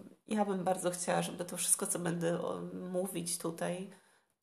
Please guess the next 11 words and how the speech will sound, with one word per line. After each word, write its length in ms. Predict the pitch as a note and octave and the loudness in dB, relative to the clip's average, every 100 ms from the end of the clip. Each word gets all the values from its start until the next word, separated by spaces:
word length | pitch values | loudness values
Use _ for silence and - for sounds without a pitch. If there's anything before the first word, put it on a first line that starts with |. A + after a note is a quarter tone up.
| - | -10
żeby 340 | F3+ E3+ E3+ | -2 0 0
było 320 | F3+ F#3 G3 F3 | 0 2 4 4
jakimś 340 | E3+ - E3+ | 2 -2 -2
drogowskazem, 800 | - F3 E3+ - - E3 E3+ F3 | 0 0 0 0 0 -2 -2 -4
który 280 | F3 D#3 F3 | -4 -4 -2
mnie 260 | F3+ F#3+ | 0 2
wyprowadził 720 | G3+ F3 F3 E3 E3 E3 F3 | 2 0 0 2 0 -2 -4
na, 360 | F3 E3+ E3+ F3+ - - _ _ _ _ _ _ - | -2 0 0 -4 -10 -20 _ _ _ _ _ _ -10
em, 840 | F#3+ F3 E3+ F3 F3 F3+ F#3 F#3+ _ _ _ _ _ _ _ _ _ _ _ _ | -6 -4 -2 -4 -6 -10 -14 -18 _ _ _ _ _ _ _ _ _ _ _ _
na 120 | F#3 F3 | -4 -2
prostą, 600 | F3 A3 - - F3+ | 0 0 0 -2 -4